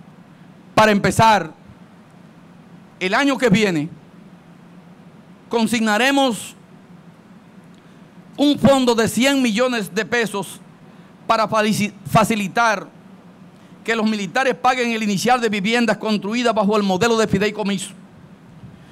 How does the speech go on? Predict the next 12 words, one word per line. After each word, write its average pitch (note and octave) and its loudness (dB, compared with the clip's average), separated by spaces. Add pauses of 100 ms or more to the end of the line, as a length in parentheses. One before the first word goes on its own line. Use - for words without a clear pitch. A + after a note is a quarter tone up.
(200)
Se A3 -2
le A3+ 2
abrirá G#3+ 0
las B3+ 0
puertas A#3+ -2
así A#3 -2 (540)
a A3 2
vivir A3 0
en C4 2
una B3+ 2
vivienda A#3+ 0
digna, G3+ -2